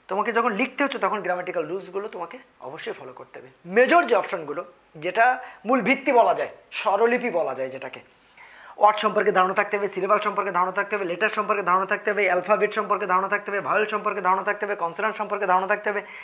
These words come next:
সেন্টেন্স সম্পর্কে ধারণা থাকবে, পার্টস অফ স্পিচ সম্পর্কে ধারণা থাকতে হবে, টেন্সের প্রত্যেকটা বিষয়, বারোটা ফর্ম,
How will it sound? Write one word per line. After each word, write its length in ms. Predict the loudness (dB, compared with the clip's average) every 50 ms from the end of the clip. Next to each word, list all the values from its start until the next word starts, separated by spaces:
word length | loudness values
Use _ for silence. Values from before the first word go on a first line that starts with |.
| -20 -14 -6
সেন্টেন্স 340 | -4 -4 -2 0 -2 -4 0
সম্পর্কে 280 | -2 0 0 0 0 2
ধারণা 200 | 2 2 2 2
থাকবে, 240 | 2 0 0 0 2
পার্টস 280 | 4 4 4 4 2
অফ 80 | -4 -6
স্পিচ 260 | -6 -8 -6 -8 -6 -4
সম্পর্কে 280 | -2 -2 -2 -2 2
ধারণা 200 | 2 2 2 2
থাকতে 240 | 0 -2 -2 -2 -4
হবে, 80 | -4 -4 -8 -12 -16 -18 -20 -20 _ _
টেন্সের 480 | 4 4 4 4 2 2 4 6 6 6 4 -4 -12 -20 -20 _ _ _ _ _ _ _ _ _ _ _ _ _ _ _ _ _ _ _ _ 0
প্রত্যেকটা 640 | 0 0 2 -2 -2 -2 2 2 2 2 2 0 -8 -16 -20 _ _ _ _ _ _ -10
বিষয়, 340 | -8 -4 -2 -2 -2 -2 -4 -6
বারোটা 440 | -2 0 2 2 2 2 0 -2
ফর্ম, 340 | -4 -4 0 0 0 0 0